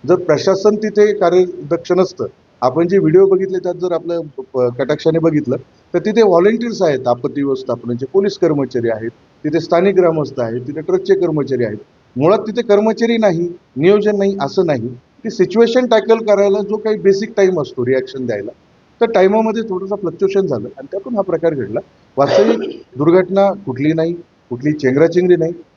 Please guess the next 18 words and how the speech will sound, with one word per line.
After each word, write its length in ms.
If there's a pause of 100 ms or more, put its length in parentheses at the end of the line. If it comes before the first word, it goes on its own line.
(120)
किंवा 160
कुठलाही 360
असा 240
प्रसंग 460
नाही 120
की 360
ज्याला 180
आपत्ती 320
व्यवस्थापन 460
कायद्याच्या 440
व्याख्येमध्ये 540 (380)
काहीतरी, 340
अ, 340
चूक 300
झाली 240
किंवा 200
काहीतरी, 480 (320)
अ, 60